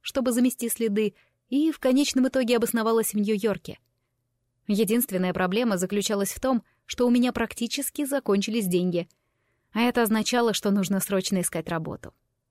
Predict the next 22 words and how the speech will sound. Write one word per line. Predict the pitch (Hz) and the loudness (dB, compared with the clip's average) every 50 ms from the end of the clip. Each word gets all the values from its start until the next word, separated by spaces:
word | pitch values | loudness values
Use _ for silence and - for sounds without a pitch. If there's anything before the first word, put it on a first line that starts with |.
| _ _ _ _ _ _ _ _ _ _ _ _ _ - | _ _ _ _ _ _ _ _ _ _ _ _ _ -6
После | - 339 339 - 233 | -4 -2 0 0 0
шести | 202 - 202 190 - - - 285 | 2 2 0 -2 0 0 0 0
мучительных | 311 233 190 - - 190 - 180 185 180 170 - - | 2 2 0 0 -2 -2 -2 0 -2 -2 -2 -2 -2
месяцев | 190 185 - - 175 - - - | -2 -2 -2 -6 -8 -8 -8 -8
скитаний | - - - 180 - - 208 247 269 254 233 208 196 | -8 -8 -8 -10 -6 -4 -2 -2 0 -2 -2 -2 0
моя | 190 196 202 214 214 | 0 2 2 2 2
жизнь | 208 220 294 294 262 247 | 2 2 2 2 2 0
становится | 233 - - 226 240 269 269 254 - - 240 | 0 0 0 0 0 0 0 -2 -4 -6 -6
спокойнее, | - - - 226 220 - - 202 208 202 202 196 196 185 180 170 - _ _ _ _ _ _ | -6 -4 -4 -4 -4 0 2 2 4 4 4 2 2 0 -2 -4 -6 _ _ _ _ _ _
и | - 214 | -4 -2
страх | - - - 226 226 220 202 | -2 0 0 0 0 0 0
быть | 196 214 220 214 214 | 2 2 2 2 2
обнаруженной | 202 196 202 202 202 220 226 208 214 208 208 208 | 0 0 0 0 2 2 2 2 0 0 0 0
исчезает. | 190 - - 220 196 190 175 165 - - - _ - _ _ _ _ _ _ _ _ _ | -2 -2 -2 -4 -2 -4 -4 -4 -6 -12 -16 _ -20 _ _ _ _ _ _ _ _ _
Это | - 190 214 | -6 -2 0
большой | 196 220 226 220 - - 302 302 | 2 2 2 0 0 0 0 0
город, | 240 240 269 277 254 196 - _ - _ _ _ _ - | 2 2 2 2 2 0 -2 _ -14 _ _ _ _ -6
здесь | 202 180 190 233 233 - 214 | -2 0 2 2 0 0 -2
я | 175 165 - - _ - | -4 -6 -6 -8 _ 0
точно | 254 240 226 233 - - 196 180 | 2 2 4 2 2 0 -2 0
в | 170 | 0
безопасности. | 170 190 180 196 208 - 214 175 - - 175 160 - - - - - | 0 0 0 0 0 0 -2 -2 -2 -4 -6 -8 -8 -10 -12 -12 -14